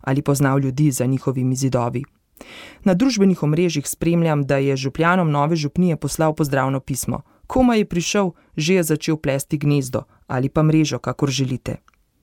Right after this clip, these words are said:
Nekaj dni nazaj smo imeli na radiu predstavitev dvoletnega programa na Teološki fakulteti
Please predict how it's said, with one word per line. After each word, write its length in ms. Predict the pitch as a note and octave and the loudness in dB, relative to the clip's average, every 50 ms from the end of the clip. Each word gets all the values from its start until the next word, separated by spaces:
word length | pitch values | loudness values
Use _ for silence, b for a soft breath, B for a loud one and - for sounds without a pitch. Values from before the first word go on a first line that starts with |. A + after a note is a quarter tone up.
| B B B B B B B B B B B B B B - | B B B B B B B B B B B B B B 0
Nekaj 280 | G#3+ C4+ C#4+ - G3+ | 0 2 2 2 0
dni 160 | D#3 D#3 F3 F#3 | 2 2 2 2
nazaj 420 | D#3+ C#3+ C3+ - C#3+ D3+ E3 F3 | 2 2 0 0 -2 0 0 -2
smo 220 | E3+ - E3+ D#3+ | -2 0 0 2
imeli 280 | D#3 D#3 D#3 E3 E3+ D#3+ | 2 2 2 2 2 2
na 140 | D3+ C#3+ C3 | 0 0 0
radiu 340 | C3 C3 C3+ C3+ D3 D3 - | 0 -2 -2 -2 -2 -4 -2
predstavitev 640 | - C3+ C3+ - - - C#3 C3+ D#3+ - D3+ C#3 | -4 -4 -4 -2 -2 -2 0 0 0 0 0 0
dvoletnega 580 | C3+ C3 C#3 E3 E3+ D#3+ D#3 - E3+ D3+ C3+ C3+ | 0 0 0 2 2 2 0 0 -2 -2 -2 -2
programa 480 | - C3+ C3+ C3 C3+ B2+ B2+ C3 C3+ C3 | -2 -2 -2 0 0 0 2 2 2 2
na 120 | C3+ C3 | 0 0
Teološki 560 | - - C3 B2+ B2+ C#3 C#3+ C#3+ - - D3 | 0 0 0 0 2 0 0 0 0 -2 -2
fakulteti 760 | - B2+ B2+ - C3 B2 - C#3+ D3 D3+ - - E3 E3+ | -2 -2 -4 -4 -4 0 2 2 2 4 4 2 0 0